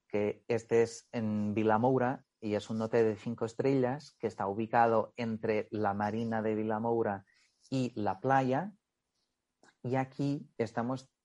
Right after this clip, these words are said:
ya en este momento desarrollando la reforma de las cuatrocientas habitaciones, más o menos, tiene el hotel completas. Después de hacernos la reforma de las habitaciones, vamos a pasar para la zona de restaurantes, bares,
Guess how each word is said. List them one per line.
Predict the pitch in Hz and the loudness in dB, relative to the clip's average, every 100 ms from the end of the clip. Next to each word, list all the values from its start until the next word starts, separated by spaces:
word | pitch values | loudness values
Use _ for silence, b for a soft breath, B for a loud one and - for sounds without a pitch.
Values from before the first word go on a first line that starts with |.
| _ - | _ -6
ya | 123 139 135 - - | 4 6 6 2 -6
en | 110 | -4
este | 123 - | -4 -4
momento | 127 127 139 135 135 | -4 -2 -2 -2 -2
desarrollando | 123 123 - 110 113 110 117 123 131 | 0 0 -2 -6 -4 -2 -2 0 0
la | 120 107 | 0 -2
reforma | 110 - 123 123 123 | -8 -4 -2 0 0
de | 120 | 0
las | 104 101 | 0 -2
cuatrocientas | - 107 101 - 120 123 117 | -4 -4 -6 -6 -6 -4 -4
habitaciones, | 113 110 95 104 104 107 98 - 117 | -4 -4 -6 -8 -6 -6 -6 -10 -6
más | 120 | -4
o | 110 | -4
menos, | 107 104 - | -4 -6 -6
tiene | 113 110 110 | -6 -4 -2
el | 107 | -2
hotel | 104 123 135 B B B B _ | 0 0 0 B B B B _
completas. | - 113 104 - 82 - _ - | 0 2 0 0 -10 -12 _ -4
Después | 98 - - 127 123 | -2 -2 4 6 6
de | 123 | 4
hacernos | - 123 120 | 2 -2 -2
la | 110 | -2
reforma | 107 107 123 120 | -4 -4 -2 0
de | 123 | 0
las | 120 | 0
habitaciones, | 117 113 117 131 135 135 - | -2 -2 -4 -4 -4 -4 -4
vamos | 107 113 117 113 | -2 0 -2 -4
a | |
pasar | 113 - 127 123 - | -6 0 0 0 0
para | 120 107 | 0 2
la | 107 104 - | 2 0 0
zona | 120 110 104 - b b b | 0 0 -2 -6 b b b
de | - 113 | 0 2
restaurantes, | 107 107 113 120 143 143 147 131 | 2 0 4 4 4 4 2 2
bares, | 123 127 131 139 139 | 4 4 4 2 -2